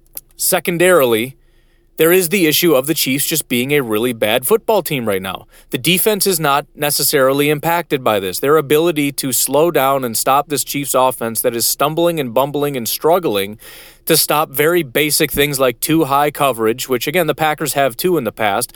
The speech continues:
but the, the Chiefs are going through that. You got Pat Mahomes, who's struggling seriously. I, I saw, I forgot who it was. It was a, an ex-quarterback breaking down some different things and just talking about how his mechanics are a mess. And,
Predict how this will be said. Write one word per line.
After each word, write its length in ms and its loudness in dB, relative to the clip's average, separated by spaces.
but 160 0
the, 180 0
the 140 -4
Chiefs 320 0
are 60 2
going 260 2
through 240 -2
that. 260 0
You 100 -2
got 200 0
Pat 180 0
Mahomes, 380 0
who's 160 -2
struggling 580 0
seriously. 840 2
I, 220 2
I 40 4
saw, 500 2
I 60 -10
forgot 340 0
who 120 4
it 60 2
was. 240 2
It 40 0
was 140 0
a, 220 2
an 80 -6
ex-quarterback 800 0
breaking 320 0
down 240 0
some 160 -8
different 320 -6
things 320 -2
and 80 -8
just 120 -6
talking 280 -2
about 180 0
how 120 2
his 120 -2
mechanics 560 -4
are 100 0
a 60 0
mess. 460 -2
And, 240 -8